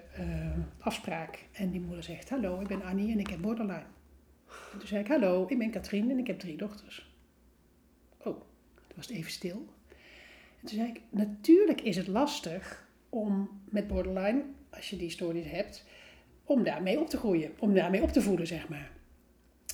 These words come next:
Maar je doet nu alsof je borderline bent. Maar je bent ook nog moeder." En dan ga je die rollen scheiden. Dus dan zet je de moeder weer centraal. En wat heb jij nou nodig als moeder?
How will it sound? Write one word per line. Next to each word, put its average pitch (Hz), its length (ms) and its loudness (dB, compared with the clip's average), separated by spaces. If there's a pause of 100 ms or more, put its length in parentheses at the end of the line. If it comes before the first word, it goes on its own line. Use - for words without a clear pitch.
Maar 190 300 0 (280)
je 185 180 0
doet 320 200 8
nu 226 420 6
alsof 214 380 2
je 208 140 0
borderline 185 500 4
bent. 226 460 8 (1200)
Maar 202 120 -2
je 196 60 2
bent 190 160 0
ook 269 140 0
nog - 120 -8
moeder." 214 360 0 (420)
En - 140 -6
dan 202 60 4
ga 202 80 4
je 190 60 2
die 196 80 2
rollen 196 260 4
scheiden. 262 560 6 (580)
Dus - 100 -14
dan 180 80 -8
zet 175 200 -8
je 180 60 -6
de 165 80 -4
moeder 277 580 6 (180)
weer 208 180 0
centraal. 202 720 -4 (920)
En 175 140 -10
wat 240 180 2
heb 240 140 0
jij 196 140 0
nou 180 200 0
nodig 196 420 0 (220)
als - 200 -2
moeder? - 500 8